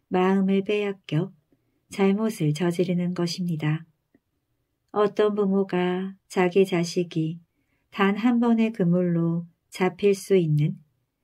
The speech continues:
그런 어리석은 장기와 같기를 바랄까요? 아마 모든 부모는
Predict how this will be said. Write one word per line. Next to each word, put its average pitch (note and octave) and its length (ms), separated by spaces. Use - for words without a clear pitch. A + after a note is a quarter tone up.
그런 F#3+ 520
어리석은 G#3+ 840
장기와 G3 580
같기를 D#3 680
바랄까요? F3 800
아마 G3 360
모든 F#3+ 380
부모는 F3 680